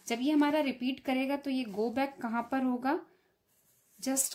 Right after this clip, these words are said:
कंपैरिजन वाली स्टेप पे, because पहले कंपैरिजन करेगा तभी वो सब्ट्रैक्शन करेगा। डन, ये वाला प्रोसेस हुआ।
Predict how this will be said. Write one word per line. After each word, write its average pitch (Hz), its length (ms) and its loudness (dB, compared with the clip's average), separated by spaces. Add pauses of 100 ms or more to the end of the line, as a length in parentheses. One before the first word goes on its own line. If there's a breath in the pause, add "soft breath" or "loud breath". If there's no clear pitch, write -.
कंपैरिजन 202 600 4
वाली 240 240 2
स्टेप 233 360 -4 (100)
पे, 330 120 0 (480)
because 208 400 -2
पहले 226 280 2
कंपैरिजन 214 680 2
करेगा 269 380 -2 (140)
तभी 269 200 6
वो 359 120 4
सब्ट्रैक्शन 247 680 0
करेगा। 247 420 0 (320)
डन, 247 220 4 (460 soft breath)
ये 220 140 0
वाला 233 240 4
प्रोसेस 247 480 0
हुआ। 285 180 2